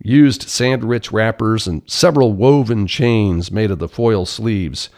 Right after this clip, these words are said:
that sticks of chewing gum came in under their branded paper slipcovers. When folded properly,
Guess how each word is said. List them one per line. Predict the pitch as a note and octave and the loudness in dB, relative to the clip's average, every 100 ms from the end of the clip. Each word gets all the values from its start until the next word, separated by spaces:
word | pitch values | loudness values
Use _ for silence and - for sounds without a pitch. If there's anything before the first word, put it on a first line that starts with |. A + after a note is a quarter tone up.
| _ _ _ _ | _ _ _ _
that | A2+ F#2 | -6 0
sticks | F3 - | 0 0
of | A2 | -2
chewing | - C#4 F#3 A#2 | 4 6 6 4
gum | F#2 D#2 D2+ | 2 -2 -6
came | - A2+ G2 | -4 -2 0
in | F#2+ F#2+ - - | -2 -4 -8 -8
under | - G#2+ | -4 -2
their | F#2+ F2+ | -2 -4
branded | D#2+ G#2+ G#2 F#2 D#2+ | 0 0 0 -4 -6
paper | - G#2 F#2 | -6 -4 -6
slipcovers. | - A#2 A2 - C2+ - - - _ | -4 -4 -4 -6 -8 -10 -14 -16 _
When | A2+ | -4
folded | G2+ D#3+ B2 F#2+ | 0 2 0 2
properly, | D3+ E3 G#2 C#2 G#2 | 4 4 0 -4 -8